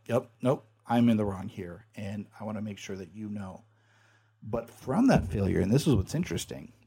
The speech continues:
we had the great success because we were able then,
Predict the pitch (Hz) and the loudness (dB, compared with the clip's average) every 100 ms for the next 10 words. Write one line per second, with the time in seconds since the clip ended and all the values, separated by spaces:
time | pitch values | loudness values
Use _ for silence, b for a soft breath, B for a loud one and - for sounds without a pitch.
0 | - 123 117 127 104 104 98 92 - 151 | -2 2 4 4 2 2 0 -2 0 2
1 | - - 107 - 214 107 104 101 - _ | 0 -6 -14 -4 0 2 0 -2 -12 _
2 | _ _ _ _ _ _ _ _ _ _ | _ _ _ _ _ _ _ _ _ _
3 | _ _ _ _ _ _ _ _ _ 110 | _ _ _ _ _ _ _ _ _ -8
4 | 117 117 147 156 151 123 120 117 107 120 | -4 -2 0 4 4 6 6 4 4 6
5 | 123 117 117 | 8 6 2